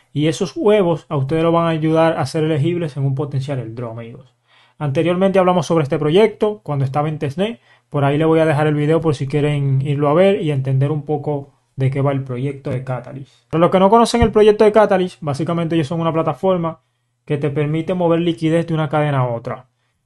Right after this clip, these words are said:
También se pueden realizar lo que son transacciones, eh, como intercambios o swap dentro de una misma cadena utilizando la tecnología de Catalyst. Este proyecto recaudó aproximadamente unos cuatro punto veinte millones de dólares de múltiples V C.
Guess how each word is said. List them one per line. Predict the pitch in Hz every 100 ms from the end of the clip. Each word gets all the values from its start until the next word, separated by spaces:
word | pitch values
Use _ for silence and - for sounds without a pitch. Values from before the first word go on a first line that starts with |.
| _
También | 139 135 147 170
se | 147 143
pueden | 160 156
realizar | 160 151 139 156 156 151
lo | 147 143
que | 139
son | - 147
transacciones, | 135 135 - 135 - 190 185 180 143
eh, | 160 139 131
como | 135 131
intercambios | 131 127 117 170 175 160 143
o | 139 131
swap | 160 165 165
dentro | 143 135 131 131
de | 131
una | 147
misma | 147 143 135
cadena | 147 175 180 175
utilizando | 143 135 127 - 131 143 147
la | 143
tecnología | 139 139 135 131 139 139
de | 127
Catalyst. | 131 123 127 135 _ _ _ _ -
Este | 202 240
proyecto | 226 226 233
recaudó | 214 202 180 175
aproximadamente | 175 180 196 190 185 180
unos | 180 139
cuatro | 185 170 170
punto | 170 170
veinte | 170 165
millones | 160 160 156 139
de |
dólares | 147 190 190 175
de | 143
múltiples | 135 135 135 139 139
V | 135
C. | - 196